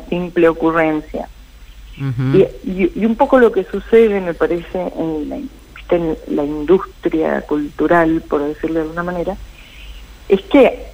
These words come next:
Speaker 1: hay una necesidad de oferta que nada tiene que ver con los tiempos ni, ni de reflexión de las es-, ni de los escritores, ni de los directores, ni de los
Speaker 2: Sí.
Speaker 1: actores, ni de nadie. Es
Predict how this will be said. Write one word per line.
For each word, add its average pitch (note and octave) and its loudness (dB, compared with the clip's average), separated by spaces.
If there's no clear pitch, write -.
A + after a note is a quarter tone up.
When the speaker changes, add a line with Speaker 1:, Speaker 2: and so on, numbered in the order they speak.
Speaker 1:
hay G3+ 4
una F3+ 2
necesidad D#3+ 2
de E3+ 0
oferta G3 2
que E3 -4
nada F#3+ 2
tiene G#3 2
que F3+ 2
ver G#3+ 4
con D#3+ -2
los D#3 -6
tiempos E3+ 0
ni, E3 -4
ni D#3+ -4
de D#3 0
reflexión E3+ 0
de E3 6
las D#3 0
es-, D#3 -10
ni A#3+ 6
de G#3+ 6
los D3+ 0
escritores, E3+ 2
ni E3+ -4
de E3+ 2
los D3+ -2
directores, E3+ 2
ni D#3+ -6
de D#3 0
los C#3 0
Speaker 2:
Sí. C3+ 0
Speaker 1:
actores, F#3+ 2
ni D#3+ -6
de D3+ -4
nadie. E3+ 2
Es E3+ -4